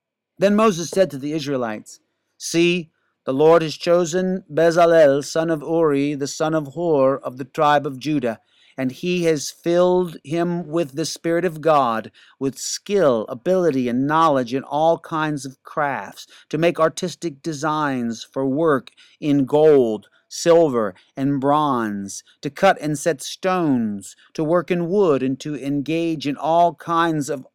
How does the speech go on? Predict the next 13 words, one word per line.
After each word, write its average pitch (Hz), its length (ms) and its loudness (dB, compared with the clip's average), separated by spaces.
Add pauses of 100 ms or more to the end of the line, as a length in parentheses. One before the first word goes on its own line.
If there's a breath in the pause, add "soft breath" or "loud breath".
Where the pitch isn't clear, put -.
artistic 151 720 -4
craftsmanship. 135 920 -2 (160)
And 143 120 -2
he 190 80 2
has 180 120 0
given 185 300 0
both 180 260 2
him 196 260 -4
and 190 240 -2
Aholiab, 175 680 0
son 175 240 0
of 170 100 2
Ahisamach, 165 640 0